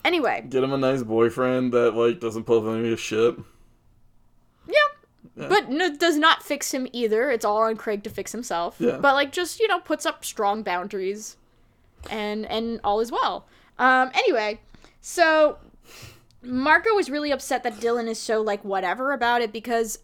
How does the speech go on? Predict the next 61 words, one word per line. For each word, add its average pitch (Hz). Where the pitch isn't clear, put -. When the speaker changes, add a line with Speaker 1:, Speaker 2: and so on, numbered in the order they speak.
Speaker 1:
as 233
Marco 226
points 208
out, 359
like, 285
"Look, 302
like, 226
you, 220
you 233
were 330
the 302
one 277
who 240
kinda, 220
like, 175
threw 359
me 339
out 311
of 302
the 302
closet 294
and, 247
like, 247
you 247
know, 254
was, 240
like, 247
trying 285
to 294
get 302
me 294
to, 285
to 277
be, 269
like, 269
super 277
out 262
and 269
proud, 277
and, 220
like, 220
here 277
I 269
am 285
being 247
out 247
and 240
proud. 254
Like, 196
why 190
don't 196
you -
care? 185
Like, -
why 180
don't 202
you 202
give 202
a 190
shit?" -
Speaker 2:
Yeah. 110